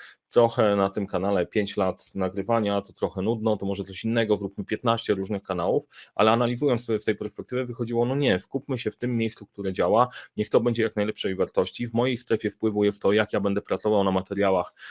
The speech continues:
jak będę pracował z wami, a wymyślanie pięćdziesięciu różnych tematów jest tak na dobra,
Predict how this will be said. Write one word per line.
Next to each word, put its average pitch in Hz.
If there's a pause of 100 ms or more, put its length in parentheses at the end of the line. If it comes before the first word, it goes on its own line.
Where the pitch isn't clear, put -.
(180)
jak 110
będę 107
pracował 98
z 95
wami, 92 (200)
a 104
wymyślanie 120
pięćdziesięciu 117
różnych 113 (240)
tematów 117
jest 104
tak 107
na 110
dobra, 113